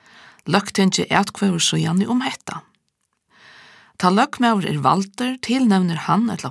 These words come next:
hon landsstýrisfólkini og í samráð við samgonguflokkarnar. Landsstýrisfólk nýtast ikki at vera vald inn á løgting.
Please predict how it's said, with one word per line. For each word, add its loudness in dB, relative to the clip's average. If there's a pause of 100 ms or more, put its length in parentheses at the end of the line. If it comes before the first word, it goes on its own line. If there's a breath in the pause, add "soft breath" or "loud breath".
hon 0
landsstýrisfólkini -4
og -14
í 2
samráð 2
við 4
samgonguflokkarnar. -4 (1400 loud breath)
Landsstýrisfólk 2
nýtast 0
ikki -2
at -6
vera 2
vald -2
inn -2
á -2
løgting. -8